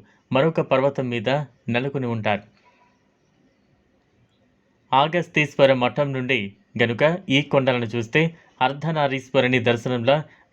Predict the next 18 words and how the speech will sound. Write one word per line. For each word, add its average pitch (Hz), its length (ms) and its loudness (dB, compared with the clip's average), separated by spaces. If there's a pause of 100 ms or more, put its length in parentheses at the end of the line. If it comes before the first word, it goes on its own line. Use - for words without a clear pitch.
రెండు 165 300 -2
కొండలు 127 380 -2
కూడా 127 180 2 (280)
ఒకే 156 280 2
కొండగా 127 400 0
కనిపించడం 120 580 -2 (400)
ఒక 123 140 0
అద్భుతమని 131 720 -4
చెప్పుకోవాలి. 107 540 -2 (680)
పర్వతమే 156 440 0 (180)
శివుడు 135 340 2 (220)
అనుకుంటే 127 420 -2 (380)
మరి 131 160 2
శివుని 139 400 -2 (100)
వాహనం 131 440 0 (320)
నంది 147 300 -2 (120)
ఎలా 135 220 2
ఉండాలి? 123 300 -2